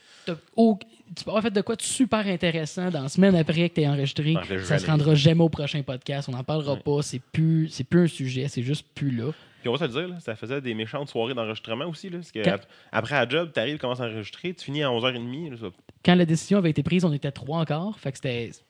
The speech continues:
Speaker 1: tu sais, faire trois enregistrements, faire trois heures de podcast, trois heures, trois heures et demie à trois, OK. À deux, c'était épuisant. Hein ? Puis, euh, puis anyway, ça, c'est, bref, c'était pas un format qui, qui était agréable pour nous. Puis on s'entend que faire un podcast, ben, tu le fais surtout pour le faire.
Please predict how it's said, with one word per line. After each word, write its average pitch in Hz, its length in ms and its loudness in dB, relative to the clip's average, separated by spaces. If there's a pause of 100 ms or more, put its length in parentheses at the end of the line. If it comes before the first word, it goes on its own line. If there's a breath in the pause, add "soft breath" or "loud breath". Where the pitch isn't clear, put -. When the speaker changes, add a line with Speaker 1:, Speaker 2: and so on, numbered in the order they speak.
Speaker 1:
tu 147 140 -4
sais, 139 120 -6
faire 156 440 0
trois 147 340 2
enregistrements, 139 440 2
faire 175 160 2
trois 180 340 4
heures 180 180 2
de 165 80 2
podcast, 147 460 -8
trois 156 220 0
heures, 180 60 2
trois 156 200 2
heures 147 100 4
et 143 60 6
demie 170 460 6
à 135 100 0
trois, 143 460 2
OK. - 200 0 (560 loud breath)
À 156 120 4
deux, 254 280 6
c'était - 240 0
épuisant. 175 400 2 (220)
Hein ? 208 140 2 (100)
Puis, 165 240 2
euh, 165 180 0
puis 196 140 2
anyway, 220 260 2
ça, 139 240 -2
c'est, 147 220 -8
bref, 170 300 0
c'était 165 100 2
pas 175 80 2
un 214 60 4
format 156 260 0
qui, 123 240 -10
qui 139 80 -6
était 135 80 -4
agréable 131 340 0
pour 135 160 -2
nous. 170 140 4
Puis 170 240 0
on 160 60 0
s'entend 151 280 -2
que 143 160 0
faire 143 220 -2
un 147 60 0
podcast, 160 420 -2
ben, 151 180 0 (380 loud breath)
tu - 100 0
le 226 80 4
fais 208 200 4
surtout 180 400 2
pour 143 500 2
le 123 180 4
faire. 175 500 -6